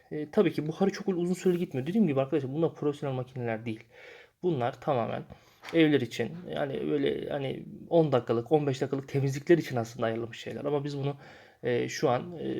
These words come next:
normal, profesyonel olarak bir yatak temizliğine ayırıyoruz.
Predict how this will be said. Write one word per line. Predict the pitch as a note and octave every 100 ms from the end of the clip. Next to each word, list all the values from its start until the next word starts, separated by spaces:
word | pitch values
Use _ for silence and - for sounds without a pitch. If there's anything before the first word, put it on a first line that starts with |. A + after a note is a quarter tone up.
| C3+ C3+ C#3 B2 C3 C#3
normal, | C#3+ A2+ A2
profesyonel | B2+ - C3+ B2+ D3
olarak | B2+ A#2 A#2+
bir | C3+ C3+
yatak | C3 A#2+ C3+ -
temizliğine | B2+ B2 A#2+ B2+
ayırıyoruz. | C3+ A2+ G#2 G#2 - -